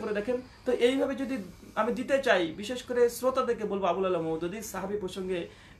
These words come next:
মানে একদম বাজে আকীদা জানতে চাইলে আপনি খিলাফিয়াত মুলুকিয়াতের ছয় নম্বর অধ্যায় থেকে পড়তে শুরু করেন।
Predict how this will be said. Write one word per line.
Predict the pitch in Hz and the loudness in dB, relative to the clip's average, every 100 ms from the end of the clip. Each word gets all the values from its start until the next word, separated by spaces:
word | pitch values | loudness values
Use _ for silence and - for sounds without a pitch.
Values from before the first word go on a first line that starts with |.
| 180 | -2
মানে | 185 185 165 147 135 139 - | 2 2 2 0 -2 0 0
একদম | 185 190 208 262 175 135 | 0 0 2 4 2 0
বাজে | 160 196 240 | 0 2 2
আকীদা | - 185 175 | 0 2 2
জানতে | 165 156 | 2 -2
চাইলে | 147 190 | -2 -2
আপনি | 208 208 | -4 -4
খিলাফিয়াত | 190 180 180 202 233 196 | -2 -2 -2 -2 -2 0
মুলুকিয়াতের | 180 175 185 185 208 | -4 -4 -4 -6 -6
ছয় | 196 196 | -6 -4
নম্বর | 202 190 | -2 -2
অধ্যায় | 185 220 | -2 -4
থেকে | 226 233 | -4 2
পড়তে | 240 226 190 | 2 0 -6
শুরু | 156 | -4
করেন। | 135 | -4